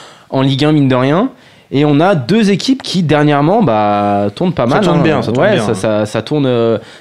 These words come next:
Speaker 1: ça tourne vraiment pas mal. Si on regarde sur les six derniers matchs, les, les deux équipes accusent une seule défaite. Donc Bordeaux, c'était contre Paris, trois zéro.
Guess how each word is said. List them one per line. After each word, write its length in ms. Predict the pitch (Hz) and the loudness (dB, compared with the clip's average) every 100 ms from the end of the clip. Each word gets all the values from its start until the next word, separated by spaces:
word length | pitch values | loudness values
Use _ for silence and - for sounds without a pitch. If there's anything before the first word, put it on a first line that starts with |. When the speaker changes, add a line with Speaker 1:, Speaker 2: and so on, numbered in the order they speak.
| - | -6
Speaker 1:
ça 120 | 127 | -4
tourne 140 | 147 | 0
vraiment 240 | 123 139 156 | 0 0 0
pas 100 | 147 | 0
mal. 140 | 185 | 0
Si 80 | - | 0
on 20 | |
regarde 180 | 135 151 | 0 0
sur 100 | 156 | 0
les 60 | 135 | -2
six 140 | 127 160 | -2 0
derniers 220 | 147 147 | 0 2
matchs, 240 | 156 160 - | 0 0 -2
les, 140 | 131 | -2
les 140 | 127 | 0
deux 220 | 127 175 165 | 0 0 -2
équipes 220 | 160 175 | -2 -2
accusent 280 | 127 - 127 | -2 -4 -4
une 120 | 160 | -2
seule 220 | 170 160 | -2 0
défaite. 320 | 151 135 190 | 0 0 -2
Donc 180 | 143 123 | -2 -2
Bordeaux, 260 | 120 143 156 | 0 0 0
c'était 200 | 131 123 | -2 -4
contre 200 | 127 117 | -4 -2
Paris, 260 | 131 131 | 0 0
trois 220 | 131 - | -2 -4
zéro. 340 | 123 127 160 | -2 0 0